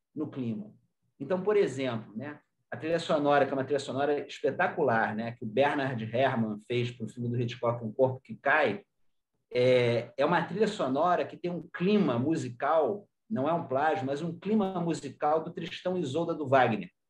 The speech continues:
né? Então, você sabe que, é, o que que aquilo transmite diretamente, mesmo que você não conheça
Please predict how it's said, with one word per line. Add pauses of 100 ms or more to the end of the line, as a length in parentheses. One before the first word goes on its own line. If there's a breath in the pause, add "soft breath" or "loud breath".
(280)
né? (180)
Então,
você
sabe
que,
é,
o
que
que
aquilo
transmite
diretamente,
mesmo
que
você
não
conheça